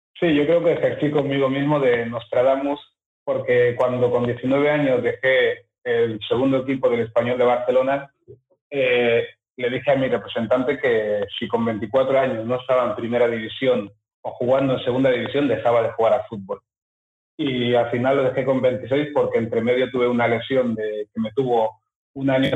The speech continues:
sin jugar y me di un margen. Pero creo que predisponerme a dejar el fútbol si las cosas no me iban bien antes de tiempo,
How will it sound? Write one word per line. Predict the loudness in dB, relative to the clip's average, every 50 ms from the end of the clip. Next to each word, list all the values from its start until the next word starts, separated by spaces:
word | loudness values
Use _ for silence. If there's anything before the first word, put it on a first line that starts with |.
| -2 -2
sin | -4 -2
jugar | -2 0 2 2 2 2 0 -2 -8 _ _ _ _ _ _ _ _ -12
y | -8 -4
me | -2 0 0 0
di | 2 2
un | 2 2 2 0
margen. | 0 0 -2 -2 -2 -4 -4 -4 -8 -8 _
Pero | -2 0 0 0 0
creo | 0 2 2 2 0
que | 0 -2 -2 -2 -4 -2
predisponerme | -2 0 0 0 -2 -4 -4 -2 0 2 2 2 2 0 -2 -2 -4 -4 -6 _ _ _ _ _ _ -2
a | -2 0 0 0 -2 -4 -8 -12 -14 -10 -4
dejar | -4 -4 0 0 2 2
el | 2 0 0 -2
fútbol | -2 -2 0 0 -2 0
si | 0 -2
las | -2 -2
cosas | -2 -2 -2 -2 -2
no | 0 0
me | 2 2
iban | 2 2 2 0 0
bien | -2 -2 -2 -2 -4
antes | -4 -4 0 0 0 0
de | -2 -2 0
tiempo, | 0 -2 0 0 0 0 0 -2 -4